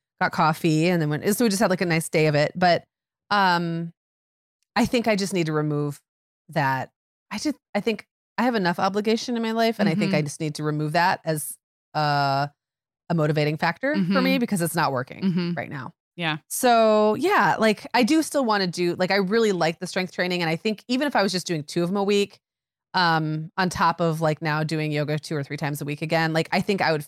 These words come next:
Speaker 1: feel good and it would be a nice way to balance everything out.
Speaker 2: Yeah.
Speaker 1: But right now I'm still trying to figure out how that's gonna look. So it's kind of a weird place to end it 'cause, you know, like,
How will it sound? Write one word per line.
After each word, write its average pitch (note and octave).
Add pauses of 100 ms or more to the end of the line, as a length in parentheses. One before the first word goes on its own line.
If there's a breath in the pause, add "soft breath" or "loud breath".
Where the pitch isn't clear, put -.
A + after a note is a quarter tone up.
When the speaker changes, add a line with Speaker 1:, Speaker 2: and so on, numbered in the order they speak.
Speaker 1:
feel D#3 (180)
good E3
and E3
it D3+
would C#3
be D3+
a D3+
nice D3 (220)
way D#3+
to D3+
balance C#3
everything D#3+
out. G3+
Speaker 2:
Yeah. E3 (260)
Speaker 1:
But F3
right F3+
now E3+
I'm D#3+
still D#3
trying D3
to C#3
figure -
out -
how C#3
that's F#2+
gonna F#2+
look. -
So G#3+
it's G#3+
kind A3+
of A3+
a A#3
weird G#3
place G3
to -
end D4+
it D#3
'cause, - (100)
you F#3+
know, E3
like, E3+